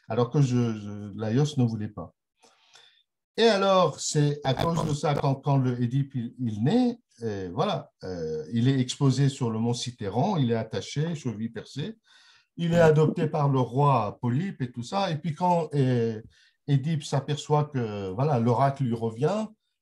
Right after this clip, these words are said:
et pour éviter, Laios a évité, en l'exposant sur le mont Cithéron, il évite en fuyant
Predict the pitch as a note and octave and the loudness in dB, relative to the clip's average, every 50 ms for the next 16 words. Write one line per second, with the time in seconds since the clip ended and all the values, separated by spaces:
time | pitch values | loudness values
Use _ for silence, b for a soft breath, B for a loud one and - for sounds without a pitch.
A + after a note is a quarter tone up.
0 | _ _ - C3+ - - F3+ F3+ F#3 - - G#3+ A3+ G#3+ A3 F3 C#3+ - A#3+ B3+ | _ _ -6 -4 -2 0 0 0 0 0 0 0 2 2 0 -4 -2 -2 0 0
1 | B3+ A3+ D#3 - _ _ _ _ _ _ _ _ _ _ _ _ _ - - _ | 0 0 -2 -6 _ _ _ _ _ _ _ _ _ _ _ _ _ -20 -20 _
2 | _ - - - A#2 B2 B2+ C3+ C#3 D3+ D3 D3 - B2+ A#2 A2+ A2+ A2+ A#2+ B2 | _ -20 -10 -4 0 2 4 4 4 4 2 2 0 -2 -2 -2 -2 -2 -4 -6
3 | - - F#3+ A3 A#3+ A#3 A3+ A3+ - _ _ _ _ _ _ _ _ - C3 C3 | -4 -2 0 0 2 0 0 -4 -10 _ _ _ _ _ _ _ _ -2 0 2
4 | B2+ C3 C3 C3 - - C3+ B2+ B2+ C#3+ C#3+ C#3 - C3+ A#2+ A2+ A2+ A2+ A#2+ A#2+ | 2 2 0 -2 -2 0 0 2 4 2 2 0 -2 -4 -4 -2 -2 0 -2 -2
5 | B2 - A#2+ - A#2 G#2+ A2+ E3 F#3 F3 D#3 C#3+ C#3 C3+ B2 C#3+ G3 G3 - - | -2 -4 -10 -8 -6 -4 -2 -2 0 2 4 4 4 4 4 2 -2 -4 -4 -6
6 | B2+ B2+ B2 - - - D3+ D3+ D3+ D#3+ E3 D#3+ C#3 A2+ - | -4 -4 -6 -6 -6 -4 0 2 4 4 6 4 4 2 -2